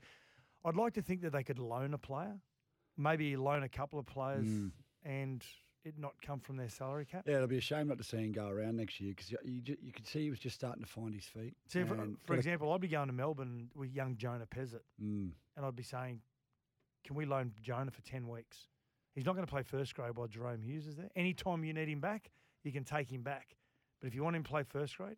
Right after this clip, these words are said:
Speaker 1: an experienced first grade week in, week out, we'll take him for ten weeks."
Speaker 2: Well, well, I mean, they've got Sex-, Sexton there
Speaker 1: Yeah.
Speaker 2: in the halves. Um,
Speaker 1: I mean, if
Speaker 2: but
Speaker 1: Oluwapu-, if Oluwapu's fit, he's ahead of Sexton.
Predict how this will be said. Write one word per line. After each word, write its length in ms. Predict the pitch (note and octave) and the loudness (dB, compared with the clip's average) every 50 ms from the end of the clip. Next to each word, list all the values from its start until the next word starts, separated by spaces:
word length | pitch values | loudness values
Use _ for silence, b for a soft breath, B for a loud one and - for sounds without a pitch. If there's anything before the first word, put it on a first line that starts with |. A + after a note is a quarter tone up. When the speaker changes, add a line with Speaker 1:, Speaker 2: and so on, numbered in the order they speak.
| _ - | _ -10
Speaker 1:
an 60 | D3 | -10
experienced 480 | C3 A#2+ - - - D3 C#3 C3 A#2+ - | -10 -10 -10 -10 -8 -8 -8 -8 -10 -10
first 240 | - - C#3 C#3 - - | -8 -6 -6 -6 -6 -4
grade 180 | - C3+ B2+ | -4 -2 -2
week 280 | B2+ C3 C#3 C3 - - | 0 0 -2 -2 -2 -4
in, 80 | C3 | -4
week 240 | B2+ B2+ B2+ A#2+ - | -4 -2 -4 -4 -4
out, 180 | C#3 D#3+ E3+ - _ b b b b b b | -6 -6 -6 -8 _ b b b b b b
we'll 80 | D3+ C#3+ | -6 -2
take 220 | - F3 E3 C#3 | 0 2 2 2
him 80 | C3+ B2 | 0 -4
for 60 | B2 | -4
ten 260 | - - C3+ B2+ B2+ | -4 -4 -2 -2 -2
weeks." 280 | B2 B2 A#2 - - - - | -2 -4 -6 -8 -10 -6 -2
Speaker 2:
Well, 320 | B2 C3 C#3 D3 C3+ B2 - - | 0 4 6 6 6 4 4 2
well, 220 | C#3 C3+ C3 B2+ - | 4 4 4 4 4
I 40 | B2+ | 2
mean, 140 | B2+ B2+ B2+ | 2 4 2
they've 100 | C3+ B2 | 2 4
got 180 | - D#3 - | 4 2 2
Sex-, 260 | - - A#2 G#2+ - _ - | 2 -2 -2 -2 -4 _ -10
Sexton 440 | - - A2+ - - - - G2+ E2+ | -8 -6 -6 -6 -6 -10 -12 -10 -10
there 180 | D2 - - A2+ _ _ _ - | -10 -10 -12 -14 _ _ _ -6
Speaker 1:
Yeah. 180 | C3+ B2 A#2 G#2 | -4 -4 -4 -4
Speaker 2:
in 160 | F#2 F2+ G2+ | -4 -6 -6
the 80 | F#2 F2 | -6 -6
halves. 500 | E2+ F2 F2 E2+ F2+ F#2+ B2 C3 - - - - | -8 -6 -6 -6 -6 -8 -8 -10 -14 -18 -16 -12
Um, 400 | G#2 G2+ F#2 F2+ F#2 F2+ D#2 D2+ - _ _ _ b b b b b b b b b b b b b b b b b - | -10 -8 -6 -6 -6 -8 -8 -10 -14 _ _ _ b b b b b b b b b b b b b b b b b 2
Speaker 1:
I 80 | C3+ B2+ | 4 6
mean, 100 | E3 E3 | 6 6
if 80 | D#3 | 6
Speaker 2:
but 60 | - | 6
Speaker 1:
Oluwapu-, 440 | F#3+ G3 G3 F3+ E3 D#3+ D3+ D3 C3 - _ _ _ _ _ _ _ _ _ _ - | 6 8 8 8 6 6 6 4 2 -2 _ _ _ _ _ _ _ _ _ _ -4
if 60 | D#3+ | 2
Oluwapu's 680 | B2+ F#3 G3+ G#3 F#3 D#3 D3+ D3+ C#3+ - - C3 A#2 - | 4 4 6 6 6 6 6 6 4 2 0 -6 -6 -6
fit, 240 | - - C#3+ B2+ - _ _ _ _ _ _ _ _ - | -10 -10 -10 -10 -10 _ _ _ _ _ _ _ _ -4
he's 200 | C#3+ D#3 D3+ B2 | 0 0 0 2
ahead 180 | C#3 A#2 B2+ B2 | 0 0 -2 -4
of 80 | G#2+ | -6
Sexton. 400 | - - A2+ G#2 - - - G#2 | -6 -10 -12 -12 -12 -16 -20 -20